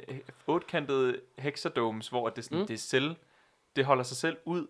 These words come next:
Speaker 1: altså sådan udspændt hele tiden, og der er virkelig meget rum, fordi det er rundet.
Speaker 2: Mm.
Speaker 1: Altså sådan, så der er ikke nogen skrå side, du støder på på den
Speaker 2: Nej.
Speaker 1: måde. Altså sådan, fuck, det er lækkert, og det vejede ingenting, og man kunne sove seks mennesker derinde og sådan noget. Det var bare lækkert, ikke også?
Speaker 2: Ja.
Speaker 1: Det var også bare dyrt, altså, men det gik der til i
Speaker 2: <laughs> Vi
Speaker 1: forvejen, så det er lidt lige meget, altså.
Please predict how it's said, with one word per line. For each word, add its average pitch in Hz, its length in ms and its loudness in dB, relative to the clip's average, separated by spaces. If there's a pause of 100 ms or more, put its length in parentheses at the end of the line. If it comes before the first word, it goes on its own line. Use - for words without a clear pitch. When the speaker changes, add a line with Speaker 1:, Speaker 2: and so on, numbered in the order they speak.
(180)
Speaker 1:
altså 127 220 -2
sådan 127 200 -4
udspændt 143 460 -4
hele 190 200 -4
tiden, 117 280 -2
og 113 60 2
der 117 60 2
er 117 80 2
virkelig 165 440 -2
meget 123 220 4
rum, 139 160 2
fordi 135 220 -4
det 120 120 -8
er 117 40 -6
rundet. 165 360 -2 (220)
Speaker 2:
Mm. 151 80 0
Speaker 1:
Altså 139 180 4
sådan, 143 340 -4
så 147 100 -2
der 139 60 6
er 131 40 8
ikke 165 160 0
nogen 170 160 -2
skrå - 340 0
side, 143 220 -6
du 139 100 -10
støder 131 220 -2
på 139 240 -2
på - 60 -14
den - 240 0
Speaker 2:
Nej. 131 140 6
Speaker 1:
måde. 117 280 2
Altså 151 160 4
sådan, 143 180 -4 (380)
fuck, 196 300 2
det 135 80 -2
er 127 40 0
lækkert, 117 260 -2
og 117 60 -4
det 117 80 -4
vejede 135 240 2
ingenting, 170 500 -4
og 120 60 -4
man 117 100 -2
kunne 120 100 -6
sove 156 260 4
seks - 240 -8
mennesker 120 280 -6
derinde 120 280 0
og 123 40 0
sådan 127 100 -4
noget. 120 160 -2
Det 135 80 4
var 139 60 4
bare 165 320 6
lækkert, 117 260 0
ikke 151 120 0
også? 151 100 4
Speaker 2:
Ja. 135 60 8
Speaker 1:
Det - 60 0
var - 80 4
også 120 160 4
bare 120 260 2
dyrt, 78 220 -8
altså, 120 320 -4
men 104 100 -12
det 123 180 -8
gik 131 100 -6
der 208 120 -2
til - 120 4
i - 40 -4
Speaker 2:
<laughs> - 0 -
Vi - 60 4
Speaker 1:
forvejen, 139 380 10
så 135 80 -4
det 143 80 6
er 156 40 6
lidt 143 140 4
lige 190 100 4
meget, 156 280 6
altså. 139 280 6